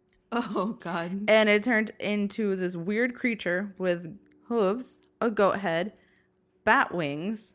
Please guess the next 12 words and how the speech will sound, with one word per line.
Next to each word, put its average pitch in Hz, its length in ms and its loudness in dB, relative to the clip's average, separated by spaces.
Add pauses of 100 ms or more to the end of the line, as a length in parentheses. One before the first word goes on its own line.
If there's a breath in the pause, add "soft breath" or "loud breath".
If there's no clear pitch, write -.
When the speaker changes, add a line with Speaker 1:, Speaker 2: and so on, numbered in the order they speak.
(460)
Speaker 2:
a 180 140 0
forked 240 520 -2
tail, 185 460 -4 (100)
and 202 140 -2
apparently 214 720 -4 (360 soft breath)
it 185 240 -2
growled 208 440 4
and 202 100 0
screamed 185 640 -6 (100)
Speaker 1:
<gasps> 202 140 -10
Speaker 2:
at 196 100 2
everyone, 180 600 0